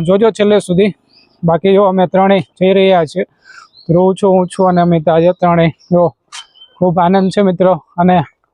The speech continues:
મળીએ આગળ. જો સામે કંઈક ગેમ ઝોન આવે છે, બતાવું છું તમને. ઘણું બધું છે અંદર જોવા જેવું.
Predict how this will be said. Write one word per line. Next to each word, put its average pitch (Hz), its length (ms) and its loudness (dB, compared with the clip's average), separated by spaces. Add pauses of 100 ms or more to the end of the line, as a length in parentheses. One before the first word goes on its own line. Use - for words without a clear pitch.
(180)
મળીએ 180 440 2
આગળ. 180 320 0 (800)
જો 196 120 2
સામે 185 340 0
કંઈક 175 240 -2
ગેમ 185 300 2
ઝોન 180 200 2
આવે 175 300 2
છે, 170 120 2 (320)
બતાવું 170 360 -2
છું 170 100 -4
તમને. 170 280 0 (580)
ઘણું 196 160 2
બધું 226 280 0
છે 202 100 -2
અંદર 220 220 2
જોવા 202 300 2
જેવું. 196 240 0